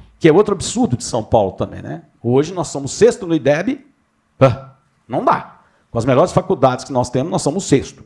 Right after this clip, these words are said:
Não dá, tem alguma coisa errada. Nas etecs da, que a gente faz, escola técnica, nós concluímos com trinta por cento. Alguma coisa tá errada na formação. Por isso que a captação ficou comigo, a formação ficou com o feder, tá?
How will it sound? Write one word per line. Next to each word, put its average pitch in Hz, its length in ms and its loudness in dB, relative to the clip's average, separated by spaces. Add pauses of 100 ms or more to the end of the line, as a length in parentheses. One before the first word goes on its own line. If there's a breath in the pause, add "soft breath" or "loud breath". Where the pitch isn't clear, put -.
Não 113 220 -2
dá, 226 160 0
tem - 240 -10
alguma 113 200 -2
coisa 107 180 -4
errada. - 340 -6 (460 soft breath)
Nas 131 240 0
etecs 170 380 0
da, 131 300 0
que 131 100 -4
a 117 40 0
gente 123 180 -6
faz, 120 260 0
escola 123 320 -2
técnica, 185 320 0
nós 190 180 -2 (200)
concluímos 147 420 0
com 185 140 -2
trinta 196 280 -2
por - 140 -10
cento. 110 320 -4 (240)
Alguma 127 320 2
coisa 110 240 -2
tá 160 140 -4
errada 208 420 -4 (880)
na 117 80 2
formação. 127 480 -2
Por 143 120 -2
isso 139 100 -4
que - 40 2
a 151 40 4
captação 135 480 0
ficou - 180 0
comigo, 180 540 0
a 139 80 0
formação 147 500 0
ficou 139 240 0
com 135 120 -4
o 123 40 -4
feder, 160 500 -4 (800)
tá? 147 320 -6